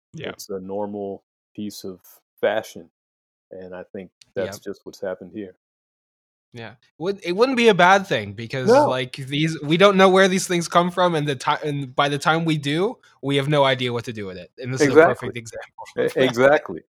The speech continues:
Speaker 2: So I can,
Speaker 1: <laughs>
Speaker 2: yeah, I can, I can get with that, I guess.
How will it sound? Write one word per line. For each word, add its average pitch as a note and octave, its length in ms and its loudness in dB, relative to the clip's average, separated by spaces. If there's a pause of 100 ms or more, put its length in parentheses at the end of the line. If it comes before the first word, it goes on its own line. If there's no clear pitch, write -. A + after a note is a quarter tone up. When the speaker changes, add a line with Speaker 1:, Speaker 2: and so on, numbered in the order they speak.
(120)
Speaker 2:
So G#2 180 -2
I G#2 120 2
can, A2+ 300 -6
Speaker 1:
<laughs> C#3+ 240 -8
Speaker 2:
yeah, B2 180 6 (100)
I G#2+ 140 -2
can, A#2 320 -8
I A2+ 100 -2
can B2+ 180 -10
get A#2+ 160 0
with G2 160 -8
that, F2+ 140 -6
I F2 120 -12
guess. D2+ 360 -16